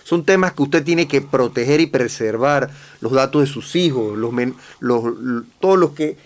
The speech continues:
se refiere a, lo, a información íntima, usted tiene que proteger y preservar, incluso ya, eh, hay, hay leyes, normas en materia de familia que protege al menor,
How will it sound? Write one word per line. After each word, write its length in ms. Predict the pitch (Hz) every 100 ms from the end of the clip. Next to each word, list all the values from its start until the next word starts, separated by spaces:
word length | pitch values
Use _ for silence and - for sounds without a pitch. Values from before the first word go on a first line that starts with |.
| _
se 140 | -
refiere 360 | 139 143 185 185
a, 80 | 175
lo, 300 | 156 147 147 - -
a 80 | 147
información 680 | 143 143 139 139 143 175 175 _ _ _
íntima, 600 | 254 247 175 147 117 104 - -
usted 180 | - 147
tiene 220 | 147 156
que 120 | 143 131
proteger 480 | 127 120 123 135
y 60 | 151
preservar, 640 | 147 120 113 110 127 143 143 - -
incluso 840 | - 160 156 147 220 208 - 131 156 - - _ _ _ -
ya, 520 | 117 135 143 160 -
eh, 500 | 117 110 107 104 98 - -
hay, 300 | 113 117 123 -
hay 200 | 120 127
leyes, 540 | 131 143 151 147 113
normas 360 | 123 156 151 139
en 80 |
materia 320 | 127 123 151 156
de 60 |
familia 580 | 143 120 131 170 120 120
que 100 | 120
protege 440 | 104 110 127 139
al 140 | 135 123
menor, 520 | 113 110 135 151 127